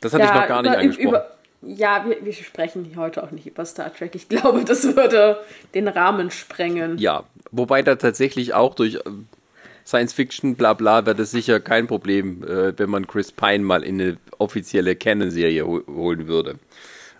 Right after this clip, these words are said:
Speaker 1: Ähm, ja. Aber das ist ein
Speaker 2: Ja.
Speaker 1: anderes Thema.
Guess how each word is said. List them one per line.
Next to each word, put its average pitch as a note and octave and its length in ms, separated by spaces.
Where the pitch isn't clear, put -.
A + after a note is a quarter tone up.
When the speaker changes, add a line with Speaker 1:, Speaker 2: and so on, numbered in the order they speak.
Speaker 1:
Ähm, - 460
ja. - 220
Aber A2+ 420
das D#3+ 200
ist B2 160
ein F#2 60
Speaker 2:
Ja. F2 60
Speaker 1:
anderes E2+ 300
Thema. D#2 360